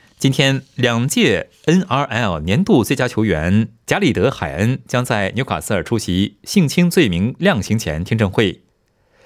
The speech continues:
三月，他被判定犯有两项未经同意的性交罪行，并有条件的保释。当时法官说，监禁是不可避免的。三十三岁的加里德·海恩曾效力于帕拉马塔鳗鱼队、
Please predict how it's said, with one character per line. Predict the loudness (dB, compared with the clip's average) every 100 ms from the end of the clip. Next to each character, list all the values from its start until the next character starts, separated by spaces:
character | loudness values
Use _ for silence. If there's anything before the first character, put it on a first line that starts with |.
| _
三 | -4 -2
月， | 0 -2
他 | -2 -4
被 | -4
判 | -4 -4
定 | -2 0
犯 | 0
有 | 0
两 | 0 -2 -6
项 | -4 -2 -2
未 | -2
经 | -2 -4
同 | -2
意 | 0
的 | 0 -2 -4
性 | -2 -2
交 | 0 0
罪 | 0
行， | -2 -4 -6 -6 _ _ -20 _
并 | 0
有 | 2 0
条 | -2 -2
件 | 0
的 | 0
保 | -2 -4
释。 | -2 -2 -4 _ _ _ _
当 | -6 -2
时 | -2
法 | -4
官 | -4 -4
说， | 0 0 -2 -8 _ _
监 | 0 2
禁 | -2 -4
是 | -2 -2
不 | -2
可 | -6 -2
避 | 0
免 | 0 -2
的。 | -12 -16 _ _ _ _ _ _ _
三 | -2 0
十 | 0
三 | 0 0
岁 | 0
的 | 2 0
加 | 0 -2
里 | -4
德· | -4 -2 -2
海 | -4 -4
恩 | -2 -2
曾 | -4 -4
效 | -2
力 | -2
于 | -2 -2 -2 -4 -8 _ _
帕 | -4
拉 | -2 0
马 | -2
塔 | -4 -4 -2
鳗 | -2
鱼 | -2
队、 | 0 0 0 -2